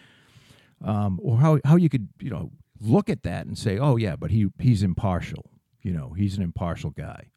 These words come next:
Well, bullshit, he's impartial. And, you know, we had an unprecedented, James Comey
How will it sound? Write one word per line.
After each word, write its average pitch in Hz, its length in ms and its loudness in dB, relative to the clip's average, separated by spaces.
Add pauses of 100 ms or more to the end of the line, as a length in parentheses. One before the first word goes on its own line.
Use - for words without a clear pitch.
Well, 196 280 -12
bullshit, 180 440 -6
he's 67 200 -16
impartial. - 560 -20 (960)
And, 104 400 -10 (240)
you - 80 -4
know, 127 140 2
we 104 140 2
had 117 160 0
an 98 200 -10
unprecedented, 123 880 -2
James 151 360 -4
Comey 98 520 -2